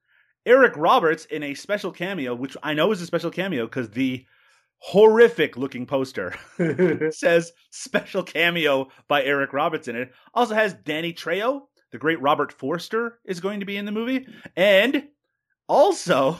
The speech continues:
Speaker 1: <laughs> this is in the press release, stars such as Lindsay Lohan, Minnie Driver, and Elijah Wood are in negotiations to join the stellar cast.
Speaker 2: Mm-hmm.
Speaker 1: I've also heard, by the way, in negotiations, George Clooney,
Speaker 2: <laughs>
Speaker 1: Brad Pitt. <laughs>
Speaker 2: I,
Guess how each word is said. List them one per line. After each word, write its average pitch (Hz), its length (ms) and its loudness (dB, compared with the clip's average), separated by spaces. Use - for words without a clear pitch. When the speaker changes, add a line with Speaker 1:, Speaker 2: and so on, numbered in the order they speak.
Speaker 1:
<laughs> - 80 -10
this 190 220 -4
is 247 100 -12
in 254 80 -4
the 269 80 -4
press 254 260 2
release, 143 340 -6
stars 185 520 0
such - 220 -2
as 123 140 -4
Lindsay 135 320 -8
Lohan, 147 360 0
Minnie 151 300 -2
Driver, 185 560 2
and 131 140 -4
Elijah 123 560 -2
Wood 202 320 4
are 123 160 2
in 131 140 -2
negotiations 147 1000 -2
to 147 80 -4
join 151 280 -2
the 156 60 -6
stellar 156 300 0
cast. 127 520 -2
Speaker 2:
Mm-hmm. 214 200 -10
Speaker 1:
I've 170 80 0
also 180 220 6
heard, 156 140 2
by 139 120 2
the 135 80 -4
way, 127 220 -2
in 233 120 -2
negotiations, 208 760 -2
George 135 300 -2
Clooney, 127 380 -8
Speaker 2:
<laughs> 220 280 0
Speaker 1:
Brad 131 300 2
Pitt. 143 380 -2
<laughs> - 80 -16
Speaker 2:
I, 247 1300 -2